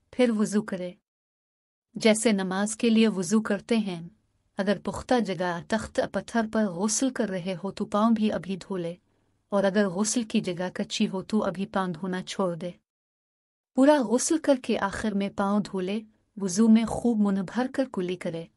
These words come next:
अगर रोज़ा ना हो तो गरारा भी करे, और नाक में खूब सफाई करके सांस के साथ जे तक नम जगह है वहाँ तक तीन बार पानी फंचाए। वुज़ू के बाद थोड़ा सा पानी लेकर सारे बदन को मिल ले।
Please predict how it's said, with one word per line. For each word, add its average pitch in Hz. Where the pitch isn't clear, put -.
अगर 196
रोज़ा 196
ना 214
हो 208
तो 220
गरारा 175
भी 208
करे, 165
और 196
नाक 190
में 208
खूब 220
सफाई 196
करके 214
सांस 180
के 220
साथ 170
जे 185
तक 202
नम 185
जगह 175
है 170
वहाँ 185
तक -
तीन 202
बार 180
पानी 185
फंचाए। 180
वुज़ू 196
के 214
बाद 185
थोड़ा 185
सा 220
पानी 208
लेकर 196
सारे 208
बदन 190
को 196
मिल 196
ले। 175